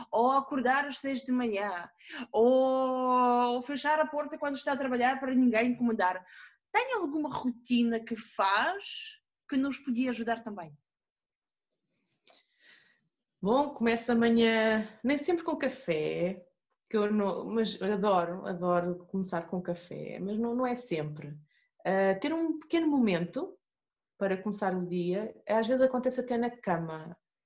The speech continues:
Speaker 2: quando acordo, ter consciência que acordei e pensar no dia todo, visualizar o dia, o que é que eu tenho que fazer hoje? Aqueles compromissos que não podemos mesmo falhar,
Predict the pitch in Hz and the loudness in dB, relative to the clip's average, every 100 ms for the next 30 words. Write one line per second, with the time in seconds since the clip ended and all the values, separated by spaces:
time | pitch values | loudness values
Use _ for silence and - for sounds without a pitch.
0 | - 202 190 185 - 220 233 233 - 214 | -4 0 0 -2 2 4 4 0 -4 -4
1 | 208 208 202 190 196 190 185 170 170 190 | -2 -2 -4 -4 -4 -6 -6 -8 -2 0
2 | 214 214 - - - 208 214 208 214 214 | 0 0 -6 -12 -10 -4 -2 0 0 2
3 | 220 277 - 156 151 - _ - 208 214 | 0 -2 -4 -4 -6 -14 _ -4 -2 2
4 | 233 233 247 226 180 160 160 233 233 233 | 2 4 2 2 -2 -4 -4 -2 -2 -2
5 | 226 220 185 170 151 151 - _ _ _ | -2 -4 -4 -4 -6 -10 -16 _ _ _
6 | _ _ - 185 226 - 226 220 233 226 | _ _ -6 0 0 0 0 2 2 2
7 | - 220 214 220 220 208 208 202 196 - | 0 0 0 0 0 0 -2 -2 -4 -2
8 | 185 175 185 208 208 | 0 2 2 -2 -6